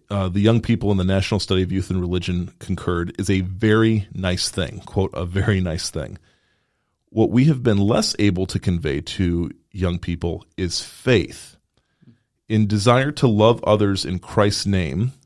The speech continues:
which results in a church oriented toward bearing God's self-giving love to others,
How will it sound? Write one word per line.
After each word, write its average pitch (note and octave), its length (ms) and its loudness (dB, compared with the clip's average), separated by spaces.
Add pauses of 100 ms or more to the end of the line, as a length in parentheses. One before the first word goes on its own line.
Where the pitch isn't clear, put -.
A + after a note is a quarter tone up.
which - 240 -6
results F#2+ 480 -2
in G2 180 -2
a F2+ 180 0
church G2+ 460 -2
oriented G#2+ 520 0
toward F#2+ 340 -4
bearing G2+ 320 0
God's F2+ 420 -2 (100)
self-giving G2+ 640 0
love F#2 200 -2
to - 160 -8
others, D#2+ 500 -4